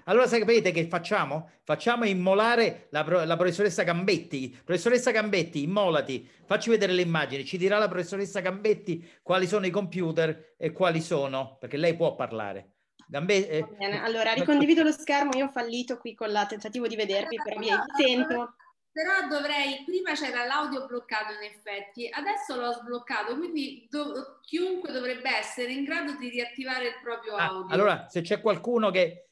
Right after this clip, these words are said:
Speaker 1: vuole salvare la professoressa Gambetti da questa incresciosa situazione, chi è che si sacrifica?
Speaker 3: Se non,
Speaker 1: Studente?
Speaker 3: se non mi incollerò.
Speaker 1: C'è? Niente.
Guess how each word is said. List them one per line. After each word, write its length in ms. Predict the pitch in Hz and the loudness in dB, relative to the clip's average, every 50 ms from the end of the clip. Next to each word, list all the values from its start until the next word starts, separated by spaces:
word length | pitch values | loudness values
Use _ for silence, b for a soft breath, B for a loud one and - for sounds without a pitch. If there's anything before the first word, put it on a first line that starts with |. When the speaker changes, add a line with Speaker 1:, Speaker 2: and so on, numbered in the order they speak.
| _ _ _ | _ _ _
Speaker 1:
vuole 200 | - 160 170 165 | 0 2 2 2
salvare 460 | 165 190 180 175 165 208 202 202 196 | 2 2 0 2 2 2 4 4 4
la 300 | 175 175 170 175 175 175 - | 4 4 2 2 0 -4 -4
professoressa 460 | - 170 165 170 170 185 175 170 196 170 | -2 -2 -2 0 -2 -4 -4 -2 -2 0
Gambetti 400 | 170 170 175 190 180 170 170 165 | 0 0 0 0 -2 -2 -2 -2
da 120 | 147 156 | -2 0
questa 200 | 165 165 165 175 | -2 -2 -2 -2
incresciosa 520 | 165 165 170 170 170 170 202 185 165 175 170 | -4 -4 -4 -6 -6 -6 -6 -6 -4 -4 -4
situazione, 960 | 165 170 165 175 185 180 180 - 202 226 226 233 226 226 220 190 - - _ _ _ _ _ _ _ _ _ _ _ _ _ | -6 -6 -4 -2 -2 -2 -4 -4 -6 -4 -4 -2 -2 -2 -4 -4 -6 -12 _ _ _ _ _ _ _ _ _ _ _ _ _
chi 120 | - - 185 | -8 -2 2
è 100 | 214 208 | 2 2
che 120 | 165 147 | 2 0
si 220 | - - 196 190 180 | -2 -2 -2 -2 -2
sacrifica? 600 | - 185 185 190 220 233 190 226 214 226 226 226 | 0 0 0 2 2 2 2 2 4 4 4 4
Speaker 3:
Se 140 | 220 247 277 | 2 0 -2
non, 80 | 302 294 - | -4 -6 -6
Speaker 1:
Studente? 580 | - - - 175 170 202 214 226 220 269 - - - - - - _ _ _ _ _ | -6 -6 -2 2 2 4 4 2 0 -2 -6 -8 -10 -10 -12 -12 _ _ _ _ _
Speaker 3:
se 80 | 240 | -8
non 160 | 233 269 294 277 | -6 -2 0 0
mi 80 | - | 0
incollerò. 880 | - _ _ _ - - 240 - 262 277 262 214 180 - - - - _ _ | -2 _ _ _ -20 -20 -20 -10 -4 -2 -2 -2 -2 -4 -8 -14 -18 _ _
Speaker 1:
C'è? 580 | _ - 190 185 180 175 185 196 185 - - _ _ _ _ _ _ _ _ _ _ _ _ _ _ _ _ _ _ _ _ _ _ _ - - _ _ _ _ _ _ _ _ _ _ _ _ _ _ _ _ _ _ _ _ _ _ _ _ _ _ _ _ _ _ | _ 0 2 4 6 6 4 2 0 -6 -16 _ _ _ _ _ _ _ _ _ _ _ _ _ _ _ _ _ _ _ _ _ _ _ -20 -20 _ _ _ _ _ _ _ _ _ _ _ _ _ _ _ _ _ _ _ _ _ _ _ _ _ _ _ _ _ _
Niente. 480 | - 117 117 117 104 90 - - 82 - | -12 -10 -8 -8 -8 -10 -12 -18 -20 -20